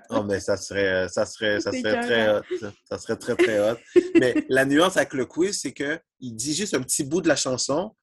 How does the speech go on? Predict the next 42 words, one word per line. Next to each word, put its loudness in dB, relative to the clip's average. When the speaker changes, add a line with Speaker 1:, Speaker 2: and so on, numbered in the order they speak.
Speaker 1:
puis -18
tu -8
dois 2
deviner 2
la 2
chanson. -4
Speaker 2:
Oh -20
my -8
Speaker 1:
Tu -4
Speaker 2:
God, 0
Speaker 1:
dois 4
Speaker 2:
c'est 4
hot. 6
Speaker 1:
deviner. -4
Fait -2
que, -4
Speaker 2:
Ah, -10
je -8
Speaker 1:
c'est, -4
Speaker 2:
suis 0
Speaker 1:
euh, 0
Speaker 2:
prête. 0
<laughs> -
Speaker 1:
tandis, 6
tandis 4
que 4
la 4
fureur, 0
faut -8
que, -6
faut -8
que -10
tu 0
chantes, 0
Speaker 2:
Oui, 4
faut 2
que 4
Speaker 1:
euh, 2
Speaker 2:
tu -6
Speaker 1:
la 4
Speaker 2:
chantes. -4
Speaker 1:
toune. -8